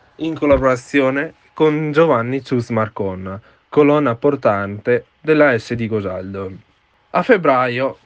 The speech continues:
quando noi vecchi della S D ci siamo trovati, eravamo leggermente preoccupati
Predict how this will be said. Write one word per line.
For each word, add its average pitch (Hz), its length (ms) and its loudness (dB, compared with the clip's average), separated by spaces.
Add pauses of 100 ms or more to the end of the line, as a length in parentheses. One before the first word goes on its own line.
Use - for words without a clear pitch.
(160)
quando 123 600 2
noi 120 180 -2
vecchi 127 320 0
della 120 240 2
S 123 140 -8
D 123 260 0
ci 120 160 -8
siamo 127 240 -4
trovati, 120 720 0 (640)
eravamo 170 580 2
leggermente 151 720 0
preoccupati 110 960 -2